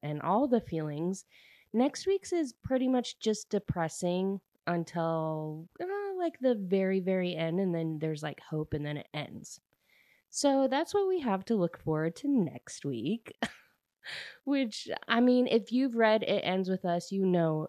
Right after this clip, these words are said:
that it is a heavy, emotional <laughs> book. Like, uh, before that book, I don't think I'd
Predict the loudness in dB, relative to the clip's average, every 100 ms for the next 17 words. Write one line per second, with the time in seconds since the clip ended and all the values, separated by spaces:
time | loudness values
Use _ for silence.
0 | -4 -2 0 0 -2 0 -2 -2 -6 -6
1 | -6 -14 -8 -2 0 -2 -2 0 0 -6
2 | -10 _ _ -8 -2 0 2 4 4 4
3 | 0 -2 -2 4 4 4 0 -4 -4 -4
4 | -6 -2 -2 -2 _ -20 -20 -18 -20 _
5 | 0 4 6 4 4 4 2 4 4 4
6 | 2 4 2 2 2 2 0 0 0 0